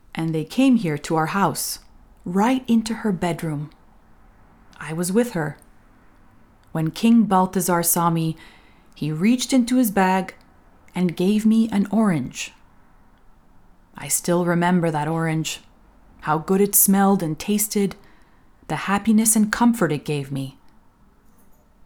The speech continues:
"Do you eat oranges?" Ahmed smiled. "Yes."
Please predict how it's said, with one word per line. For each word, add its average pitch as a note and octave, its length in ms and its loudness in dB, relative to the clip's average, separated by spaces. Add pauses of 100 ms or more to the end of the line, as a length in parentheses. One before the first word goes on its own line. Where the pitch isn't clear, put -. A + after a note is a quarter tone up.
(340)
"Do F#3+ 80 0
you A3+ 360 4
eat G3+ 320 -2
oranges?" A3+ 680 0 (1160)
Ahmed D#3+ 320 0
smiled. D3+ 540 -2 (1400)
"Yes." D#3+ 480 -2